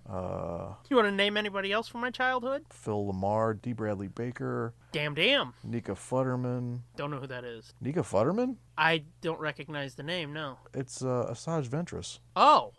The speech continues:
Speaker 2: What else did she do other than Ventress?
Speaker 1: She was, uh, Chum Chum on Fanboy and Chum Chum.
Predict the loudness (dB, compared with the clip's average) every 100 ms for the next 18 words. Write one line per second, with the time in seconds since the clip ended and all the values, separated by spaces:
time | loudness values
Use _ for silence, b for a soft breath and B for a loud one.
0 | _ -6 0 4 4 0 -8 -12 -6 -4
1 | -2 0 0 0 -2 -4 -2 -4 -6 -16
2 | -16 -20 -16 -12 -6 -2 0 2 2 4
3 | 4 4 0 -6 -12 -10 -4 -2 -2 0
4 | 2 2 4 4 6 4 2 2 0 2
5 | 2 0 0 0 0 0 0 0 -2